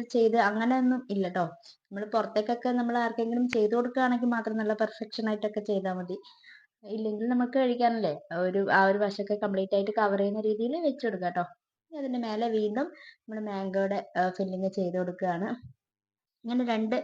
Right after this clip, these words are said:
ആ, രണ്ട് മൂന്ന് ലെയർ ആയിട്ട് നമ്മൾ ചെയ്ത് കൊടുക്കുകയാണ്. ഇതിന്റെ മേലെ നമ്മൾ വീണ്ടും അണ്ടിപ്പരിപ്പും, ആ, ബദാമും ഒക്കെ ഇട്ട് കൊടുക്കുന്നുണ്ട്. അപ്പൊ ഇടയ്ക്ക് അതൊക്കെ കടിക്കാൻ കിട്ടുമ്പോൾ നല്ല ടേസ്റ്റ് ആണ് ട്ടോ.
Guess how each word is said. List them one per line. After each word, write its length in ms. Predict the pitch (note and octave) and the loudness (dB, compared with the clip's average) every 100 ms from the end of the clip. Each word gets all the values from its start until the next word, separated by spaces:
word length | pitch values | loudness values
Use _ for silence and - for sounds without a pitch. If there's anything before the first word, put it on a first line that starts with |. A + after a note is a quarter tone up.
| - - - _ A3 | -6 -20 -20 _ -6
ആ, 60 | G#3+ G3+ G3 F#3+ | -2 0 0 2
രണ്ട് 240 | G#3+ G#3 | 2 2
മൂന്ന് 320 | G#3+ A3 A3 | 0 0 2
ലെയർ 220 | G#3 F#3+ | 4 4
ആയിട്ട് 400 | G3+ G3 C#4 - - | 2 2 2 0 -4
നമ്മൾ 360 | A3 G#3 G3+ G3 G3+ _ _ _ _ | -4 -2 0 -2 -4 _ _ _ _
ചെയ്ത് 200 | G#3+ G3 | -4 -2
കൊടുക്കുകയാണ്. 360 | F#3+ F#3+ F#3+ F#3+ | -2 -2 -2 0
ഇതിന്റെ 220 | F#3+ F#3+ | 0 -2
മേലെ 300 | G3 F3+ F#3 | 0 0 0
നമ്മൾ 260 | G3 F#3+ F#3 | 0 -2 -2
വീണ്ടും 420 | F#3 F3+ F#3 G3+ | -4 -4 -6 -10
അണ്ടിപ്പരിപ്പും, 580 | G3 F3+ F#3 F#3 - D#4+ E4+ - _ _ _ _ _ G#3 | -10 -6 -6 -6 -8 -8 -10 -20 _ _ _ _ _ -12
ആ, 60 | G3+ G3 G3 G3 - - - G#3+ | -6 -4 -4 -6 -12 -20 -12 -4
ബദാമും 400 | G#3 G3+ G3+ G3+ | 0 0 -2 -2
ഒക്കെ 100 | G3 | -4
ഇട്ട് 180 | G3 | -2
കൊടുക്കുന്നുണ്ട്. 480 | F#3 F3+ F3+ F3 F#3 | -4 -2 -4 -4 -4
അപ്പൊ 640 | C#4 - _ _ _ - | -6 -8 _ _ _ -10
ഇടയ്ക്ക് 260 | A#3 A#3+ E4 | -8 -4 -2
അതൊക്കെ 300 | D#4 C4+ C#4+ C4+ | 0 2 0 0
കടിക്കാൻ 360 | G#3 G3+ A#3 | 0 0 2
കിട്ടുമ്പോൾ 260 | A#3+ A3+ A3+ | 0 -2 -2
നല്ല 240 | G3+ F3+ | -4 -4
ടേസ്റ്റ് 380 | F#3 F3+ E3 - | -4 -4 -6 -10
ആണ് 160 | E3 | -10
ട്ടോ. 120 | D#3+ | -6